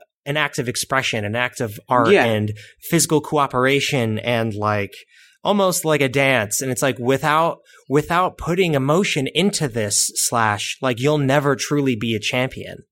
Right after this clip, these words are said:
Speaker 2: Yeah.
Speaker 1: And that's why they become so successful. Okay. Oh, cool.
Speaker 2: All right, let's roll on some tables for Burn.
Speaker 1: Fuck yeah.
Speaker 2: Roll me a D eight.
Speaker 1: Okay. Four.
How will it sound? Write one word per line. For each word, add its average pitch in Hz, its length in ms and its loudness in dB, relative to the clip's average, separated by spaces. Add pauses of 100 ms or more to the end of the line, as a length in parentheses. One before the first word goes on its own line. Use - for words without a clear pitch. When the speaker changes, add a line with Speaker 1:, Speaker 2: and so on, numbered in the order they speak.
(140)
Speaker 2:
Yeah. 143 280 0 (160)
Speaker 1:
And 131 180 -4
that's 143 300 -2
why 135 140 2
they 123 120 -2
become 123 320 -2
so 117 160 0
successful. - 800 -4 (260)
Okay. 147 560 -2
Oh, 160 80 0
cool. 190 240 2
Speaker 2:
All 160 60 2
right, 139 140 -2
let's 143 180 -4
roll 180 180 -2
on 175 80 -4
some 165 140 -10
tables 156 320 -4
for 123 100 -8
Burn. 135 480 0 (160)
Speaker 1:
Fuck 185 240 2
yeah. 107 400 2
Speaker 2:
Roll 170 120 2
me 185 100 2
a - 20 4
D 165 200 2
eight. 156 220 -2 (760)
Speaker 1:
Okay. 208 200 -2 (1900)
Four. 151 360 0